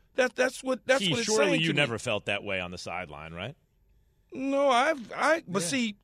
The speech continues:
Speaker 1: the difference is with me and Jay is you already know what it is.
Speaker 2: Mm-hmm.
Speaker 1: Jay's a nice guy, and, you know, nice guy. Then he wants to attack his coach. Me,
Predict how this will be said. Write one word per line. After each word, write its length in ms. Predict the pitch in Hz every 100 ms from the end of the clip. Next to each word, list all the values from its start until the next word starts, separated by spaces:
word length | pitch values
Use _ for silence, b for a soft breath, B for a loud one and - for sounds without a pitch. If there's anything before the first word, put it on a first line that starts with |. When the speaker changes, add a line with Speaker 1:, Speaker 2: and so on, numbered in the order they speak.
| -
Speaker 1:
the 120 | 196
difference 400 | 214 285 226 202
is 320 | 214 180 170 _ _ _ _ _ _ -
with 100 | 165
me 200 | 196 214
and 100 | 160
Jay 440 | 170 240 190 165 - _ _ _ _ _
is 160 | 180
you 160 | 170 285
already 340 | 226 190 175 160
know 200 | 220 277
what 160 | 185
it 100 | 135 135
is. 320 | 113 - - _ _ 151
Speaker 2:
Mm-hmm. 80 | 151
Speaker 1:
Jay's 420 | 135 254 285 202
a 40 | 151
nice 400 | 147 156 156 -
guy, 640 | 156 139 139 139 139 143 b b b -
and, 180 | 165 170
you 140 | 269
know, 160 | 226 208
nice 280 | 208 214 208
guy. 200 | 233 196
Then 220 | 190 240
he 100 | 247
wants 400 | 202 196 196 -
to 160 | - 175
attack 440 | 156 - 202 -
his 180 | 170 151
coach. 400 | - - 165 -
Me, 380 | 214 311 214